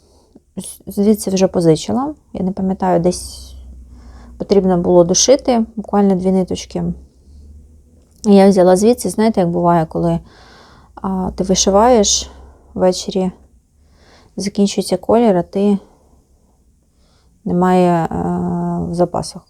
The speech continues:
Так от у мене вийшло. Ось такі кольори. Красиві. Єдине, що я не знаю, чи це так Мурано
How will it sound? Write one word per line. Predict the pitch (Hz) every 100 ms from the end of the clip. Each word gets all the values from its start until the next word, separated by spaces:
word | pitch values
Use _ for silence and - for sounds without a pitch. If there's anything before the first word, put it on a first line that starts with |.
| -
Так | - 180
от | -
у |
мене | 175 160 165
вийшло. | 175 233 - - - _ _ _ _ _ _ _ _ _ _ _ _ _ _ _
Ось | _
такі | _ - 190
кольори. | - 180 180 233 330 _ _ _ _ _ _ _ _ _ _ _ _ _ _
Красиві. | - 190 - 220 277 240 - _ _ _ _ _ _ _ _ _ _ _ _ _ _ _ _ _ _ _ _ _ _ _ _ _ _ -
Єдине, | 208 277 294
що | 226 -
я | 226
не | 226
знаю, | 214 202 180 170
чи | 185
це | - 226 208 196 180 190 _ _ _ _ _
так | - 180
Мурано | 196 208 294 359 302